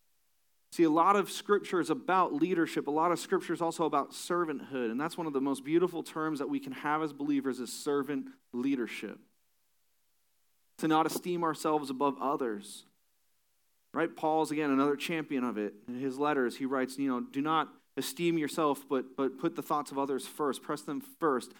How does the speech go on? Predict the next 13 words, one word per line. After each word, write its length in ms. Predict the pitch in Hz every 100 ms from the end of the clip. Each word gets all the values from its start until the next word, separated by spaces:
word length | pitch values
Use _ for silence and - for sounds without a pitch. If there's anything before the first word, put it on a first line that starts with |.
| _ _ _ _ _ _ -
while 320 | 147 170 147
exceedingly 580 | 147 - 196 180 165 143
doing 300 | 120 160 147
that 140 | 127
to 100 | -
the 80 | 131
family 340 | - 143 143
of 80 | 131
faith." 220 | - 135
He's 160 | 151 143
like, 160 | 135 143
"Man, 160 | 151
give, 240 | 127 185